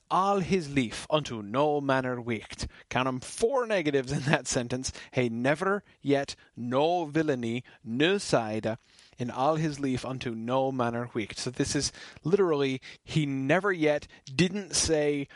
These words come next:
no rudeness or low speech in all his life to nobody." Um, and so th-, what this amounts to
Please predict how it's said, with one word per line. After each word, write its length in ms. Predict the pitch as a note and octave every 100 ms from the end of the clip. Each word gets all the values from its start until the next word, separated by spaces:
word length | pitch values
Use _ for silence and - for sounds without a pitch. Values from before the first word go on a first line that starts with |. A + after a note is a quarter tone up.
| -
no 640 | C#3 C#3 D3 F3 F3 E3+ D#3+ - -
rudeness 800 | C#3 D#3 C#3+ C3 B2+ B2 - - _ _ _ -
or 180 | C#3+ B2
low 280 | A#2 B2 C3+
speech 560 | - B2+ A#2 - - _ - -
in 100 | C#3
all 220 | C#3 D3+
his 240 | D#3 C3
life 420 | C3 B2 B2 - - -
to 140 | -
nobody." 560 | C#3 C3+ B2+ A#2 - - _ _ - - - - -
Um, 240 | A#2 A#2
and 180 | - D3
so 160 | - C#3+
th-, 160 | C#3+
what 220 | C#3+ D3 -
this 240 | C#3+ -
amounts 460 | E3+ D3+ F3 A3 -
to 340 | - A2+ G#2+